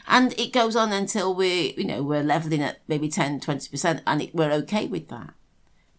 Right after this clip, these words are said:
For me, that's exciting.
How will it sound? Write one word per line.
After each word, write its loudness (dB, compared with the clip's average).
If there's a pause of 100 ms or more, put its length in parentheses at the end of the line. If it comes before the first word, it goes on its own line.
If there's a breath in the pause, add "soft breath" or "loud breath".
(140)
For 6
me, 4 (640)
that's 8
exciting. 0